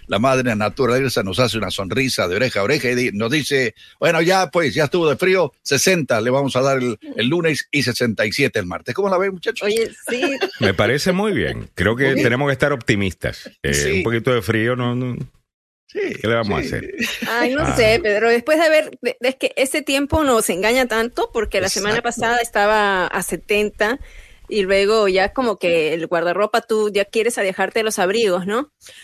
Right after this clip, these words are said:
Speaker 2: Pero mira, esas quejas no quedan y no valen y no me voy a quejar
Speaker 1: A ver.
Speaker 2: cuando está el, el otro lado del mundo está sufriendo tanto.
Speaker 3: Correcto.
Speaker 2: Y yo, yo amanecí, cuando me dices tú, es, es una mezcla, o sea,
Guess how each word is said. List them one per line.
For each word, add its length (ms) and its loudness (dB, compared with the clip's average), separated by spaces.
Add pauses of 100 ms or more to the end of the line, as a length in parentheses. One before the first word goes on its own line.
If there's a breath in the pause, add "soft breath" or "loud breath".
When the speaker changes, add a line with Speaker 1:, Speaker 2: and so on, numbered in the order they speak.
(140 loud breath)
Speaker 2:
Pero 200 4
mira, 360 2
esas 300 2
quejas 560 0
no 300 0 (100)
quedan 380 4 (120)
y 120 2
no 160 2
valen 440 2 (160)
y 180 -4
no 260 2
me 100 2
voy 140 4
a 80 4
quejar 540 -2 (300)
Speaker 1:
A 60 -10
ver. 100 0
Speaker 2:
cuando 340 2
está 640 0
el, 520 0
el 120 0
otro 260 2
lado 220 4
del 160 4
mundo 340 2
está 240 0
sufriendo 480 -2
tanto. 460 -2 (160 loud breath)
Speaker 3:
Correcto. 400 0
Speaker 2:
Y 180 0
yo, 140 0 (160)
yo 160 2
amanecí, 720 0
cuando 180 0
me 80 2
dices 260 -2
tú, 300 -4
es, 160 -6
es 140 -6
una 160 2
mezcla, 420 -2
o 20 -2
sea, 240 -2